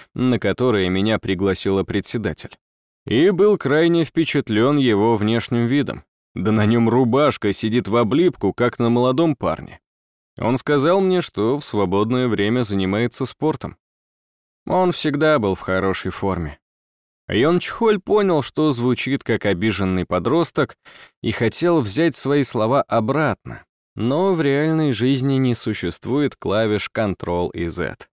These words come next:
Видя выражение лица Йон Чхоля, Кван Су кивнул, будто говоря: "Ну, возможно, и так".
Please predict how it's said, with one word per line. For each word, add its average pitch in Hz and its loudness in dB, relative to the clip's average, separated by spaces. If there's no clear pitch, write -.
Видя 160 0
выражение 131 0
лица 107 -2
Йон 104 0
Чхоля, 147 0
Кван 123 0
Су 214 -2
кивнул, 151 0
будто 113 -2
говоря: 107 0
"Ну, - -4
возможно, 98 -2
и 76 -8
так". - -16